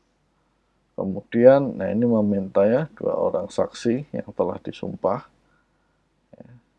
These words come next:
Jadi ini saksinya menantu, kemudian,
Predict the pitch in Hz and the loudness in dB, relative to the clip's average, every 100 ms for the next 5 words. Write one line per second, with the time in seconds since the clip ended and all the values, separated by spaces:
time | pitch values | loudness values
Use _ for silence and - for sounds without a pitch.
0 | _ _ _ _ _ _ _ _ _ _ | _ _ _ _ _ _ _ _ _ _
1 | _ _ 104 98 104 107 - 98 95 95 | _ _ -12 -10 -8 -8 -6 -8 -6 -6
2 | 95 95 98 101 - 123 123 127 123 120 | -6 -6 -8 -8 -2 0 0 0 -2 -2
3 | 127 135 _ _ _ _ _ _ _ _ | -6 -14 _ _ _ _ _ _ _ _
4 | _ _ _ _ _ _ _ _ _ _ | _ _ _ _ _ _ _ _ _ _
5 | _ _ _ _ _ _ _ _ - - | _ _ _ _ _ _ _ _ -14 -12
6 | - - - 50 50 | -18 -12 -10 -8 -10